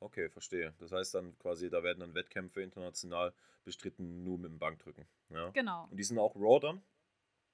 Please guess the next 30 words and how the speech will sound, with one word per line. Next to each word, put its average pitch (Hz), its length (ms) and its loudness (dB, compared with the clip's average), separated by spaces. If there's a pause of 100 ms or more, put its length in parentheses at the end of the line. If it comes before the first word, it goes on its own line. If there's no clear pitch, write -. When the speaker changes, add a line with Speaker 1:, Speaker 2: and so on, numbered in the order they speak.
(320)
Speaker 2:
Das, - 240 -2 (120)
da 247 100 4
gibt's 320 220 -2
mein, 302 280 -2 (220)
meines 254 460 -12
Wissens 247 200 -10
auch - 140 -12 (240)
beides. 190 580 -4
Aber 196 200 -8
Speaker 1:
Okay. 196 220 -4 (340)
Speaker 2:
wie 233 160 -8
gesagt, 226 340 2
da 240 40 4
habe 240 100 4
ich 226 80 -6
nicht 254 100 -4
Speaker 1:
Okay. - 80 2
Speaker 2:
so 240 60 -10
wahnsinnig 240 320 4
Speaker 1:
Ja, 110 120 12
ja, 101 100 12
Speaker 2:
viel 98 120 10
Speaker 1:
alles 113 140 6
Speaker 2:
Ahnung 107 140 0
Speaker 1:
gut, 87 60 -4
Speaker 2:
von. 101 220 -10
Speaker 1:
alles 87 300 -4
gut, 80 260 -10
alles 82 240 -8
gut. 80 160 -16